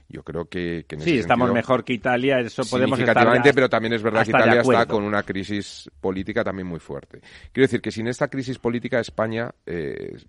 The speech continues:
Speaker 1: yo creo que no hay ninguna duda en que estaría a unas tasas de crecimiento muy por encima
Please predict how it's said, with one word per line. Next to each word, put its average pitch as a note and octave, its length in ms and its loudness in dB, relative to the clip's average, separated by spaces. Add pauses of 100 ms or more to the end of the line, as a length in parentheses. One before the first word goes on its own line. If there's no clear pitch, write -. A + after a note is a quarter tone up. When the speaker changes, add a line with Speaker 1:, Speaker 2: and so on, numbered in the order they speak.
(180)
Speaker 1:
yo F2+ 140 -4
creo G2+ 160 -2
que F#2+ 80 -4
no F2+ 60 -4
hay F#2 40 -4
ninguna F2+ 300 -4
duda F#2 240 -2
en F#2 100 -8
que - 80 -10
estaría E2+ 520 -4 (360)
a - 60 -10
unas F2 400 -6
tasas F2+ 260 -4
de F2 100 -6
crecimiento E2 800 -4
muy F2 320 -4
por F2+ 180 -2
encima D#2+ 500 -8